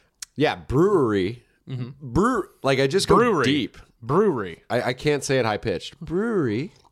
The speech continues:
Speaker 1: I gotta go, "Oh, it's over at a brewery."
Speaker 2: <laughs>
Speaker 1: I gotta go
Speaker 2: Yeah.
Speaker 1: down. Anyway, Coyote Sonoma, great brewery.
Speaker 2: <laughs>
Speaker 1: And, uh, Steve Osborne ran a great show there. He was bleeding out of his ear.
Speaker 2: No.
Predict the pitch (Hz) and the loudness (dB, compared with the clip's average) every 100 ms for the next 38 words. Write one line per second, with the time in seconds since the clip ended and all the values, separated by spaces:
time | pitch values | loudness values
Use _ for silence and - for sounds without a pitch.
0 | _ _ _ _ _ 110 127 113 101 90 | _ _ _ _ _ -2 0 0 -2 -2
1 | - - - 185 196 196 190 185 156 120 | -12 -18 0 2 2 2 2 2 2 2
2 | 123 151 123 85 - - - _ 135 - | 2 4 2 0 -6 -20 -20 _ -16 -16
3 | - - 1077 1077 1077 175 - - 127 160 | -20 -20 -18 -18 -10 -10 -10 -4 0 0
4 | 165 135 110 156 165 82 - _ _ _ | 2 0 0 -2 -4 -6 -10 _ _ _
5 | _ _ 127 123 107 120 123 127 123 113 | _ _ 0 0 0 0 0 0 -2 -2
6 | 110 110 104 113 - - - _ _ _ | 0 0 0 -2 -6 -20 -20 _ _ _
7 | - 339 247 214 202 202 220 294 453 - | 0 2 2 2 0 0 0 0 0 0
8 | - 988 880 - 932 - - - _ _ | -2 -4 -2 -4 -6 -12 -20 -20 _ _
9 | 185 170 160 123 113 113 110 90 104 98 | -14 -12 -6 -4 -2 -2 -4 -4 -2 0
10 | 95 92 92 87 - _ _ - - 104 | 0 -2 -2 -6 -10 _ _ -12 -8 -2
11 | 98 95 104 101 98 87 98 87 - 92 | 0 0 -4 -2 -2 -2 -2 -4 -4 -2
12 | 90 90 87 95 101 85 69 90 90 110 | 0 -2 0 0 -2 -6 -8 -6 -2 -2
13 | 127 127 120 95 78 78 92 - _ _ | 0 0 0 -4 -6 -8 -8 -12 _ _
14 | _ _ _ - 107 | _ _ _ -18 -18